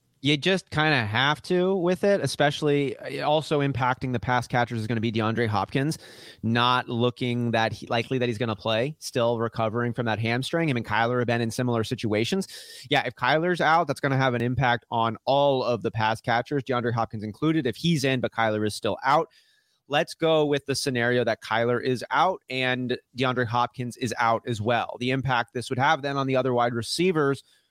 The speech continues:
for me, it's get Christian Kirk in your lineup. Kirk is the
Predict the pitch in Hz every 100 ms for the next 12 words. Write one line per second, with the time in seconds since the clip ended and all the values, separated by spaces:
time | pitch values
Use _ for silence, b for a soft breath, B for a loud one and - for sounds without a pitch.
0 | b - 135 143 262 202 147 - - 143
1 | 120 165 - 151 - 131 - 131 - 120
2 | 110 104 98 95 82 80 156 160 151 95
3 | 135